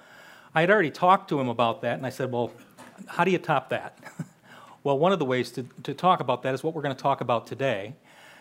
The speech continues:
and that has to do with the Bible among other claimants to sacred authority. You heard in the video up there, there are some people that think the Bible's full of errors, full of mistakes,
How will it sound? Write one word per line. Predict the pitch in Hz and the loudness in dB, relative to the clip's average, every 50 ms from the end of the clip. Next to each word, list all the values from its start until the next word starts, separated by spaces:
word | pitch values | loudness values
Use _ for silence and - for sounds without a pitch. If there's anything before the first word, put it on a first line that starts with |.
| - - | -14 -10
and | 135 139 | -4 0
that | 160 190 | 2 4
has | 208 185 170 151 - | 4 4 2 0 -4
to | - | -8
do | 135 127 139 135 135 139 147 - - - | -4 0 0 2 2 2 0 -4 -6 -4
with | 143 143 143 143 | -2 -2 -2 0
the | - 147 | 0 2
Bible | 123 147 156 180 208 208 196 165 | 4 6 6 6 4 2 2 2
among | 156 160 156 160 156 - | 2 2 2 0 0 0
other | 151 180 208 208 240 240 226 226 208 156 - - _ _ _ _ _ _ - | 2 2 4 4 4 2 2 0 -2 -6 -12 -20 _ _ _ _ _ _ -20
claimants | - - - 190 208 208 214 185 131 123 135 - - - - - - _ - | -8 0 2 2 4 4 2 2 0 -2 -4 -6 -10 -12 -14 -14 -12 _ -6
to | 160 151 | -4 -2
sacred | - - 156 139 139 - 147 139 | 0 0 0 0 0 0 0 0
authority. | 151 151 - 190 190 202 214 165 - 104 95 - - _ _ _ _ _ _ _ _ _ _ _ _ _ _ _ _ _ - | 0 -2 -2 -4 -4 -2 -2 -4 -6 -8 -14 -18 -20 _ _ _ _ _ _ _ _ _ _ _ _ _ _ _ _ _ -10
You | 151 143 135 | -6 -4 0
heard | 127 151 151 147 143 - | 2 4 6 4 4 2
in | - - 143 131 | -2 -6 -4 -2
the | 131 127 | -2 0
video | 113 139 156 202 208 147 110 | 2 2 2 2 2 0 0
up | 107 107 107 | -2 -4 -6
there, | - 123 123 147 | -4 -4 -2 -2
there | 156 156 120 | -2 -2 -2
are | 120 | -2
some | 120 - 151 135 | -2 -4 -4 -4
people | 123 - 143 135 - 143 | -4 -6 -6 -4 -4 -2
that | 131 127 131 - | -2 -2 -4 -4
think | - 151 143 131 - | -4 -6 -6 -6 -8
the | - | -8
Bible's | 117 131 131 131 135 135 143 135 131 - | -4 0 0 0 2 0 -2 -4 -4 -6
full | - - 156 147 | -4 -2 0 0
of | 151 151 | 2 4
errors, | 165 180 170 147 131 127 - | 4 4 4 2 0 -2 -2
full | 151 147 | -4 -4
of | 135 | -4
mistakes, | 131 123 - - 175 156 127 135 156 - - - - | -6 -8 -6 -4 -4 -2 -2 -4 -6 -10 -14 -18 -20